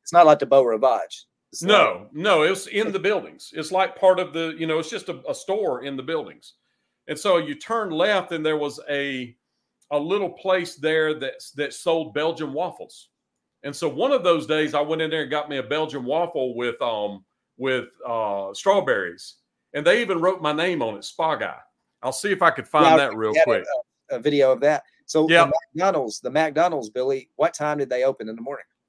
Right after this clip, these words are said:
Speaker 2: I think nine.
Speaker 1: So did, please tell me you tested the McDonald's out over there about their milkshakes after nine o'clock. Do they work?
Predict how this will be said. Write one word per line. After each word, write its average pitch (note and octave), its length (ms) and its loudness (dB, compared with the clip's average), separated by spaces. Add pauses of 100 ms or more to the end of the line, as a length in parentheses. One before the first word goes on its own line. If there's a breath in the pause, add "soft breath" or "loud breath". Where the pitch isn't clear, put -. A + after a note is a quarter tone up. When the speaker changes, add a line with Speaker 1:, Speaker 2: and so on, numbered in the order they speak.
(540)
Speaker 2:
I F#3+ 100 -2
think B3 320 -4
nine. D3+ 480 -4 (840)
Speaker 1:
So C#3+ 380 -2
did, D3 200 0 (140)
please F3+ 240 -2
tell F3 200 0
me E3 100 -4
you B2+ 160 -10
tested D3+ 460 -4
the B2 60 -8
McDonald's C#3 640 -4
out C3 280 -2
over A2+ 280 -8
there A#2+ 460 0 (260)
about B2+ 260 0
their A2+ 140 -6
milkshakes C3 680 -4
after A#2 220 -6
nine A#2+ 200 -6
o'clock. C#3 360 -2 (760)
Do C3 100 -2
they A#2+ 160 -2
work? D3+ 340 0